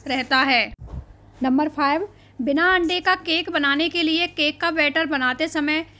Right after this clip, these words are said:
केले और दही का इस्तेमाल करने से cake spongy और fluffy बनेगा। नंबर सिक्स, अगर हर बार भिंडी चिपचिपी बनाती हैं तो पकाते समय थोड़ा सा नींबू का रस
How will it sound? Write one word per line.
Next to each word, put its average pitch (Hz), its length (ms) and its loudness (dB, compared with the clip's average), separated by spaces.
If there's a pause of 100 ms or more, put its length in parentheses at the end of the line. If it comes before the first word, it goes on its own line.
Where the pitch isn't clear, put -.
(180)
केले 330 320 0
और 349 220 0
दही 269 260 -2
का 339 180 0
इस्तेमाल 294 440 0
करने 302 360 0
से 320 200 -4
cake 320 460 -6
spongy 311 480 -2
और 302 180 -2
fluffy 302 400 -4
बनेगा। 240 580 -4
नंबर 269 320 -2
सिक्स, - 400 -8 (420)
अगर 339 260 2
हर 311 240 -2
बार 339 180 2
भिंडी 320 360 0
चिपचिपी 339 540 -6
बनाती 311 520 -2
हैं 320 200 2
तो 339 260 -4 (140)
पकाते 294 400 -2
समय 320 300 -2
थोड़ा 285 300 -2
सा 320 160 -2
नींबू 294 320 -2
का 311 120 0
रस 294 300 -4